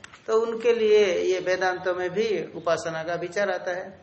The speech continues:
इसलिए ये पंचदशीकार कहते हैं ना, "उपास्तयो त एवात्र ब्रह्मशास्त्रेपि चिंतिताः।"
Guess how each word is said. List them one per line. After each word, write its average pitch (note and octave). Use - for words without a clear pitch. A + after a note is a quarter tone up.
इसलिए D#3+
ये D3+
पंचदशीकार D#3
कहते D#3+
हैं G3
ना, F#3+
"उपास्तयो E3
त E3+
एवात्र E3
ब्रह्मशास्त्रेपि E3
चिंतिताः।" F#3